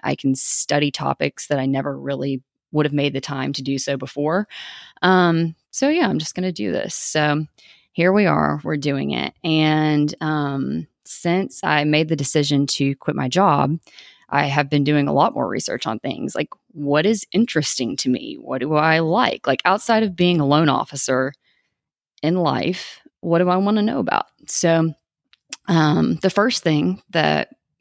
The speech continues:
I've been thinking about, just because it's been so present in my life, is, like, why are women,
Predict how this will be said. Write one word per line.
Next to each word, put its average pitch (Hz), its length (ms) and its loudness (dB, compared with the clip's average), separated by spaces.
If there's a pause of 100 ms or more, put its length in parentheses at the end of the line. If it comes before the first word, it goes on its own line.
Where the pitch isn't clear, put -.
I've 151 120 -2
been 151 160 0
thinking 185 320 2
about, 139 260 0
just 160 180 -4
because 156 280 0
it's - 160 -4
been 143 220 0
so 143 160 0
present 147 380 0
in 135 60 -4
my 135 120 -4
life, 160 420 0
is, 139 120 -4
like, 139 220 -4 (1120)
why 156 720 0
are 170 160 0
women, 143 760 2